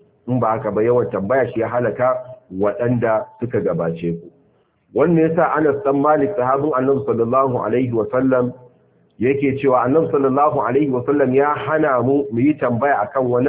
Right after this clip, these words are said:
abu. Wannan hanin da ya mana,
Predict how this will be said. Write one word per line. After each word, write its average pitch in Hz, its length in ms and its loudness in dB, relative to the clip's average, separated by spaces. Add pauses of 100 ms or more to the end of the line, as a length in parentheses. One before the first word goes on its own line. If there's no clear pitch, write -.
abu. 104 220 -2 (920)
Wannan 160 400 2
hanin 156 320 2
da 127 80 2
ya 147 140 2
mana, 196 340 0